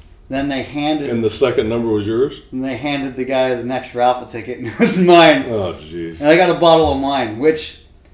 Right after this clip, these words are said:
Speaker 1: I keep on my, I keep over my fireplace on my mantle as, like,
Speaker 2: Yeah, cool.
Speaker 1: that's how close.
Speaker 2: Well, we, we do keep track of, we call 'em alternates.
Speaker 1: Yeah.
Speaker 2: Because if something happens and the person can't go on the hunt, we don't wanna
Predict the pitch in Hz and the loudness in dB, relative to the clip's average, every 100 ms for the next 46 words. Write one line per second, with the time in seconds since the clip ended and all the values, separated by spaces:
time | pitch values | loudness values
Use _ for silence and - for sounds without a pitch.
0 | _ _ _ _ _ - 139 135 170 190 | _ _ _ _ _ -6 -6 -4 -2 -2
1 | 160 147 143 131 123 117 120 - 120 - | 0 0 0 -2 -2 -4 -8 -10 -10 -6
2 | 165 160 139 131 123 104 113 127 156 - | -6 -4 -6 -4 -4 -4 -4 -6 -6 -6
3 | 127 120 120 110 110 135 151 127 113 110 | -6 -6 -8 -8 -6 -4 -4 -6 -8 -8
4 | 104 117 110 - _ _ _ - 139 120 | -6 -8 -8 -14 _ _ _ -8 -8 -4
5 | 131 98 - 131 147 156 147 - 147 143 | -4 -4 -2 -2 0 0 -2 -2 -4 -4
6 | 123 - - _ _ _ _ - 120 139 | -6 -10 -18 _ _ _ _ -6 0 2
7 | 156 156 139 139 160 185 127 - 113 101 | 2 -2 -8 -2 -2 -2 -6 -6 -2 -2
8 | 104 98 90 - - _ - - 101 113 | -2 -4 -6 -10 -20 _ -20 -18 -10 -8
9 | 113 95 87 98 113 95 - - - - | -6 -6 -4 -4 -4 -8 -12 -16 -20 -12
10 | 131 127 95 101 92 95 - 107 110 104 | -10 -10 -6 -6 -6 -8 -8 -6 -6 -8
11 | 95 - 98 101 98 107 - 98 104 87 | -8 -10 -12 -14 -10 -10 -10 -10 -10 -10
12 | 104 98 95 151 - 95 101 98 98 80 | -10 -10 -12 -14 -14 -16 -16 -14 -16 -18